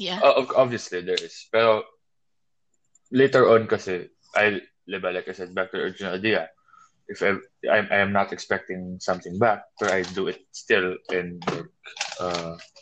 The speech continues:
Speaker 2: like, in incremental, like, in increments. It, it, nag-i-increase siya yung
Speaker 1: Oo.
Speaker 2: gravity or whatever. It, pag, ano, pag moabot na siya sa part na, na like,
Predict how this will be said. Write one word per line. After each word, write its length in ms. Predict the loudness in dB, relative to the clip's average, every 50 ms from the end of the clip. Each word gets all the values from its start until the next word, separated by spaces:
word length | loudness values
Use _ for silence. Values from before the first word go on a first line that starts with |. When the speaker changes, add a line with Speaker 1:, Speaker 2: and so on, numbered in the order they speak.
| -16 -8 -4
Speaker 2:
like, 160 | -4 -4 -2
in 240 | -4 -6 -6 -8 -8 -6 -6
incremental, 800 | -6 -4 -2 0 0 2 0 0 -2 0 2 4 4 4 4 0 -6 -20 -20 _ _ _ _ _ -20 _ _ _ 0
like, 160 | 0 2 2
in 240 | 0 -2 -2 -4 -8 -6 -2 -2
increments. 880 | 0 0 2 2 2 2 2 0 -4 -6 -8 -12 -12 -12 -12 -12 -12
It, 160 | -14 -14 -14 _
it, 160 | -12 -12 -12 -12 _ _ _ _ _ _ _
nag-i-increase 800 | -6 -2 -2 -2 -2 -2 -2 -2 -2 -4 -6 -6 -8 -6 -4 -2
siya 240 | -2 -2 -2 -4 -8 _ -20 -20 -20 -20 -20 _ _ _ _ _ _ _ _ _ _ _ _ _ _ _
yung 160 | -6 -4 -2
Speaker 1:
Oo. 320 | -2 -2 -2 -4 -4 -6 -8 -10 _ _ _ _ _ _ _ 0
Speaker 2:
gravity 400 | 2 2 2 2 0 -4 -4 -4
or 80 | -4 -2
whatever. 320 | -2 0 0 -2 -2 -2 -6 -8 -10 _ _ _ _ _ _ _ _ _ _ _ _ _ _ _ _ _ _ _ _ _ _ _ _ _ _ -20 -20 -20 -20 -20 -20 -20 -20 -20 -20 -20 _ _ _ _ _
It, 120 | -2 -2 -2 -4 -16 _ _ _ _ _ _ _ _ _ _
pag, 280 | 2 2 2 2 -2 -12 -18 _ _ _ _ _ _ -2
ano, 140 | -2 -2 -2
pag 200 | -2 -2 -2 -2 -4
moabot 360 | -2 2 2 4 4 2 -2 -2
na 60 | -6
siya 140 | -10 -8 -6
sa 120 | -6 -4
part 240 | -2 -2 -2 -2 -4
na, 380 | -6 -4 -2 -2 -4 -4 -8 -12 -18 _ _ _ _ _ _ _ _ _ _ _ _ -4
na 80 | -2 0
like, 260 | 2 0 0 0 -4